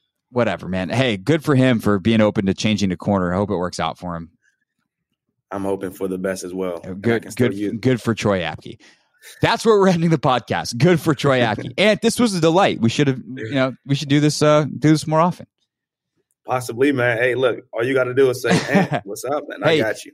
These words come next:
Speaker 1: fire up that, that, uh, that host portal. Put the producer on the side.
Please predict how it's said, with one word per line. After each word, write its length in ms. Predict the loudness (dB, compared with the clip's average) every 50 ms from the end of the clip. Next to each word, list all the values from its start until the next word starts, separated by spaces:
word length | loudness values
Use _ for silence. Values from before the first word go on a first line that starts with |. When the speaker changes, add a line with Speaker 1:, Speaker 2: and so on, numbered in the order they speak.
| _ _
Speaker 1:
fire 240 | 2 4 6 4
up 120 | 4 4 4
that, 140 | 0 0 0 -4 _
that, 240 | 2 4 4 6 6
uh, 180 | 6 4 4
that 180 | 2 0 0 2
host 360 | 4 4 4 4 4 2 -2
portal. 280 | -2 0 0 0 0 -2
Put 180 | 0 -2 -2 -2
the 80 | -2
producer 500 | -4 -4 -2 0 0 0 0 0 0 2
on 100 | 2 2
the 60 | 0 -4
side. 320 | -2 0 0 0 0 -2